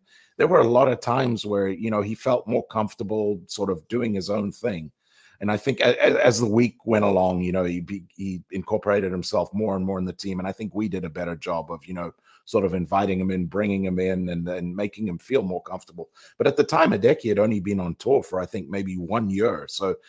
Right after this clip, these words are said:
didn't really know the guys that well. Plus, that language barrier was difficult. Um, I think the fact that there's, there's definitely gonna be several South Korean and Asian players on the, on the team, um, no doubt about it. You know, the, there's so many guys playing really well,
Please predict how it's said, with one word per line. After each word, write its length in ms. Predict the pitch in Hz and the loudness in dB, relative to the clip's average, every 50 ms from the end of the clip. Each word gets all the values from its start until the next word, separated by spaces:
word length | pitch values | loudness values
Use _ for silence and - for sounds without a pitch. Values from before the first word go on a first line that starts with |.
| - _ _ | -20 _ _
didn't 200 | - 131 160 156 | -2 0 4 8
really 260 | 143 143 123 117 110 | 8 8 8 8 2
know 280 | 104 95 101 110 123 117 | 2 4 4 4 4 4
the 100 | 104 113 | 2 0
guys 380 | 92 85 92 98 98 90 85 | 0 2 2 2 0 0 -2
that 200 | 95 98 92 - | -4 -4 -4 -2
well. 300 | 87 92 92 92 90 85 - _ | -2 -2 0 2 0 0 -2 _
Plus, 300 | - - 120 120 - - | -6 -2 -2 -2 -2 -2
that 220 | 113 - - - | -4 -4 -4 -4
language 380 | 90 95 98 95 95 90 - - | -4 -4 -4 -4 -4 -6 -6 -6
barrier 300 | - 90 90 87 87 85 | -6 -4 -4 -2 -4 -4
was 180 | 82 85 82 - | -6 -10 -14 -12
difficult. 640 | _ - 113 - - 90 - - 80 78 - _ - - _ _ _ _ - _ _ _ - | _ -6 -6 -6 -8 -16 -12 -10 -10 -10 -10 _ -20 -20 _ _ _ _ -20 _ _ _ -4
Um, 380 | - 95 95 95 90 80 73 - _ _ _ _ _ _ _ _ _ _ _ _ _ | -2 -2 0 0 -2 -4 -8 -12 _ _ _ _ _ _ _ _ _ _ _ _ _
I 60 | 104 | -10
think 220 | - - 123 110 - | -2 -2 -2 0 0
the 100 | 107 92 | -4 0
fact 280 | - 110 98 101 - - | 2 2 2 2 0 -2
that 120 | 107 - | -2 -2
there's, 220 | - 98 90 87 | -2 -4 -4 -4
there's 300 | 85 - - 90 78 - | -4 -4 -4 -4 -4 -6
definitely 600 | - _ - 120 113 104 - - 101 85 95 92 | -10 _ 4 4 4 4 2 -4 -4 -4 -4 -6
gonna 200 | 82 87 87 87 | -4 -2 -2 -2
be 160 | 85 87 90 85 | -2 -4 -6 -4
several 560 | - - 98 92 82 85 90 85 82 - _ _ | 0 0 0 0 2 0 -4 -4 -4 -8 _ _
South 320 | - - 98 87 82 - | -2 0 0 0 0 -2
Korean 420 | - 90 87 87 87 87 87 82 | -6 -4 -2 -2 -2 -2 -2 -4
and 120 | 82 80 76 | -6 -6 -6
Asian 300 | 87 87 80 80 85 85 | -6 -8 -6 -8 -10 -10
players 400 | - - 90 87 85 82 76 82 | -6 -4 -4 -4 -4 -4 -6 -8
on 120 | 82 80 | -8 -8
the, 100 | 78 78 - _ - | -10 -10 -14 _ -10
on 120 | - 82 80 | -8 -8 -8
the 60 | 78 | -8
team, 420 | - - 90 90 82 78 76 65 _ _ _ _ _ - | -10 -10 -8 -8 -8 -8 -10 -12 _ _ _ _ _ -10
um, 320 | 82 82 78 73 71 69 - _ _ _ _ | -10 -8 -8 -10 -12 -14 -16 _ _ _ _
no 200 | 87 92 90 87 | -2 0 0 2
doubt 240 | 87 90 85 80 80 | 2 2 2 2 -2
about 280 | 67 87 85 82 76 | -2 -2 -4 -4 -4
it. 160 | 73 69 - | -8 -10 -10
You 60 | - 78 | -8 -6
know, 100 | 82 82 | -6 -6
the, 200 | 80 82 82 - | -6 -8 -10 -6
there's 260 | 82 90 82 - - | -4 -6 -4 -4 -6
so 120 | - - 90 | -6 -4 -4
many 180 | 90 85 80 | -4 -4 -4
guys 280 | 78 82 78 82 85 - | -4 -4 -4 -4 -6 -8
playing 380 | - - 87 85 80 78 78 | -8 -8 -8 -6 -6 -6 -4
really 280 | 78 85 87 85 82 82 | -4 -4 -2 -2 -4 -4
well, 380 | 80 85 87 80 76 82 - | -2 0 0 0 -2 -4 -8